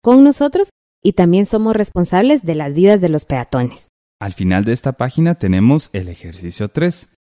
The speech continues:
Speaker 2: en donde usted deberá observar cada señal de tránsito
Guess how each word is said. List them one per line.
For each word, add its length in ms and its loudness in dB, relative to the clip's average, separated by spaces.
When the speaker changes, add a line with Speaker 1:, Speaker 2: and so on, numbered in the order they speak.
Speaker 2:
en 180 -2
donde 240 0
usted 260 -4
deberá 480 -2
observar 760 -8
cada 340 -4
señal 380 0
de 120 -2
tránsito 640 -4